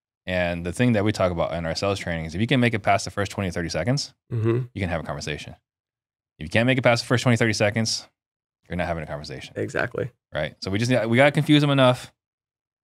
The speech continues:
Speaker 1: to have a
Speaker 2: Right.
Speaker 1: conversation.
Speaker 2: Throw the flare. <laughs>
Speaker 1: Yeah. So was there anything else, uh, that you, uh, you were saying they're still using that training at, at your old place. Is there anything else that has a Stephen Hunt flair that, like,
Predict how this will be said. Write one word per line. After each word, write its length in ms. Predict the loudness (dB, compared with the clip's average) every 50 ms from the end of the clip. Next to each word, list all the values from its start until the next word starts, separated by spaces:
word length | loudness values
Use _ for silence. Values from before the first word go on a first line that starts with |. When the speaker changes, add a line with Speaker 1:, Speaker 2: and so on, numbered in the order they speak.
| _ _ -12
Speaker 1:
to 80 | -6
have 120 | -4 -4 -2
a 40 | -2
Speaker 2:
Right. 60 | -2
Speaker 1:
conversation. 340 | -2 -2 -4 -6 -10 -6 0
Speaker 2:
Throw 100 | 2 2
the 100 | 2 2
flare. 380 | 0 2 0 2 2 0 -4 -6 _ -8
<laughs> 160 | -8 -8 -4 -4
Speaker 1:
Yeah. 240 | -4 -4 -4 -4 -6 -6 -8 -8 _ _ _ _ _ _ 0
So 100 | 4 4
was 80 | 6 6
there 60 | 6
anything 220 | 4 4 2 2 2
else, 460 | 4 4 4 4 4 2 0 -4 -12 _ -6
uh, 240 | 0 4 4 4 4
that 140 | 4 2 0
you, 360 | 0 0 2 2 2 2 2
uh, 380 | 2 2 4 4 2 0 -2 -4 -10 -18 _ _ _ _ _ _ _ _ _ _ _ -2
you 80 | 0
were 80 | 0 0
saying 180 | 2 0 0 2
they're 100 | 0 0
still 180 | 2 2 2 2
using 200 | 2 2 0 0
that 100 | -2 -2
training 260 | -2 -2 -2 -2 -2
at, 140 | -4 -4 -4
at 180 | -6 -6 -6 -6
your 140 | -6 -6
old 180 | -4 -4 -4 -4
place. 320 | -4 -4 -4 -4 -4 -6
Is 60 | -6 -4
there 60 | -4 -2
anything 180 | -2 -4 -4
else 220 | -2 -2 0 0 0
that 140 | -2 -4 -8 _ _ _ _ _ _ _ _ _ _ _ _ _ _ _ _ _ _ _ _ _ _ -8
has 300 | -2 0 2 2 2 0
a 60 | -2
Stephen 280 | -2 0 -2 -2 -4
Hunt 180 | -4 -6 -6 -6
flair 380 | -6 -4 -2 0 0 0 0 -2
that, 240 | -2 -2 -2 -4 -4
like, 240 | -6 -8 -10 -10 -14